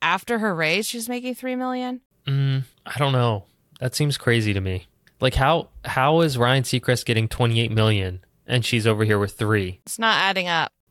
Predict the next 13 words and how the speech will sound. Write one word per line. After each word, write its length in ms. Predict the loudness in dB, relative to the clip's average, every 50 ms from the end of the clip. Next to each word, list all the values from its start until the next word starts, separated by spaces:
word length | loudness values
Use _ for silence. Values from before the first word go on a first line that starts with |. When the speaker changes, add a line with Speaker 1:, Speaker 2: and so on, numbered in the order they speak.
| _ -16
Speaker 2:
It 100 | -6 -4
doesn't 240 | -4 -4 -2 -4 -4
add 160 | -4 -4 -4
up. 220 | -4 -6 -6 -8 _ _ _ _ _ -2
Speaker 1:
In 220 | 0 0 0 -2
thirty 460 | -4 -2 2 4 4 6 6 4 4
years, 800 | 2 0 0 0 2 2 2 4 4 2 2 0 -2 -6 -8 -12 _
she 300 | -10 -6 -2 0 0 0
missed 380 | 2 2 2 2 0 0 -2 -6 -12 -12
one 600 | -8 -2 0 2 2 2 2 0 -4 -6 -10 -12 _ _ _
episode. 720 | -2 -2 -2 -2 -4 -6 -4 -2 -2 -2 -2 -2 -4 -8 -12 _ _ _ _ _
Speaker 2:
That's 260 | -4 -2 -2 -2 -2 -6
crazy. 720 | -10 -6 -2 0 0 0 0 -2 -4 -8 -10 -12 -14